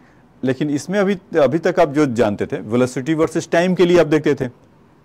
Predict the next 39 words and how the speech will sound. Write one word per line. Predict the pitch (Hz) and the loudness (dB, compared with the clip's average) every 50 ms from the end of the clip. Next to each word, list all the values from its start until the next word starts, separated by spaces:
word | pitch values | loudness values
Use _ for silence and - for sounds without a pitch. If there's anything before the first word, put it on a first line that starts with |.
| _ _ _ _ _ _ - | _ _ _ _ _ _ -4
यही | 135 139 | -2 0
होता | 147 143 147 139 143 120 | 0 2 2 2 2 2
था, | 127 117 | 2 -2
अ, | 107 - - _ - - _ - - - - - - - 110 107 107 104 104 104 | -4 -6 -12 _ -20 -20 _ -20 -20 -20 -20 -10 -2 2 4 4 4 4 4 2
लेकिन | 120 127 120 143 143 | 0 0 2 2 0
इस | 143 147 | 0 0
पर | 175 202 214 | 0 0 2
velocity | 147 131 135 135 120 143 139 175 165 | 2 2 2 2 0 0 -2 0 2
versus | 143 143 131 - - 220 226 - - - - | 2 2 2 2 -2 -4 -6 -8 -12 -14 -6
distance | 117 143 - - - 202 208 202 180 190 | -4 -2 -2 -2 0 0 2 2 0 2
के | - 151 | 2 2
लिए | 127 117 107 | 2 4 2
पूछा | 101 - 101 98 - - 92 | 2 0 -6 -10 -10 -10 -12
हुआ | 80 - - | -10 -10 -12
है, | - - _ _ _ _ _ - - - 123 | -16 -16 _ _ _ _ _ -18 -14 -6 -2
sorry, | - 139 120 | 0 0 2
displacement | 113 131 135 - 170 175 170 175 190 185 165 139 | 0 -2 -2 0 0 0 0 0 0 -2 0 0
के | 131 | 2
लिए | 117 107 98 | 2 2 0
पूछा | - - 98 - 104 | -2 -4 -6 -6 -6
है। | 101 117 - - - _ _ - | -8 -8 -10 -16 -20 _ _ -6
तो | 156 | -4
motion | 156 160 170 151 190 | -2 -2 -2 -2 -2
in | 190 180 170 | -2 -2 0
one | 170 170 165 | 0 0 2
dimension | 156 160 156 151 151 151 147 - | 4 4 4 4 4 2 2 0
है | 147 139 | 0 0
तो | 135 131 | -2 -2
दोनों | 107 110 113 120 120 | -2 -2 0 0 -2
same | - - 123 120 117 | -2 -2 -2 0 0
होगा, | 113 113 113 | 0 0 -2
distance | 101 104 - - 110 107 110 | -2 -4 -4 -6 -6 -4 -4
and | 104 101 | -4 -6
displacement। | 98 95 - 107 101 98 - 127 180 - - _ _ - - - - - - _ | -6 -8 -6 -6 -6 -4 -4 -6 -8 -10 -14 _ _ -20 -20 -20 -20 -20 -8 _
तो | - 139 131 | 2 2 2
अभी | 135 - - 135 127 147 165 | 2 0 -2 -2 0 2 2
हम | 165 165 165 165 | 2 0 0 -2
इसको | 156 143 - - 165 160 160 156 - - - _ - _ _ 135 | -4 -8 -4 0 4 4 4 4 2 -2 -12 _ -20 _ _ -6
वेलो-, | 117 110 123 131 135 139 | 0 2 4 4 4 2